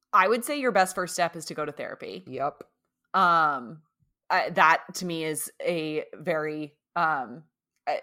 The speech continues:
Speaker 1: just, it's great. Love it. And utilize things like Talkspace or is it Headspace? Are, are
Speaker 2: Talkspace.
Speaker 1: these, are those competitors?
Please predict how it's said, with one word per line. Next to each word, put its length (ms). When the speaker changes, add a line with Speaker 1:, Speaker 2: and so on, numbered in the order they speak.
Speaker 1:
just, 180
it's 120
great. 340
Love 200
it. 180
And 720
utilize 640
things 580
like 520
Talkspace 720
or 300
is 120
it 60
Headspace? 680
Are, 80
are 60
Speaker 2:
Talkspace. 160
Speaker 1:
these, 260
are 140
those 180
competitors? 540